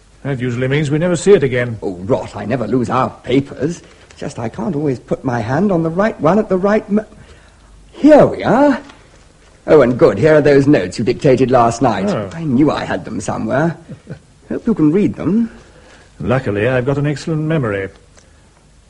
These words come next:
Speaker 1: Now, are you sure you've got all the witnesses laid on?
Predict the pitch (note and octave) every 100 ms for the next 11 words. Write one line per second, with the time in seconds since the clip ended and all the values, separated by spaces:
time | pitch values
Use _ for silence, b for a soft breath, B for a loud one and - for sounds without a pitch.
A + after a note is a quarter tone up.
0 | _ - F#2+ F#2 G#2+ D#3 F3 E3+ E3 -
1 | D3+ D#3 C#3+ D3 C#3+ C#3+ C#3 C3 C3 G#2+
2 | G#2+ G2 G#2+ G2+ G2 F#2+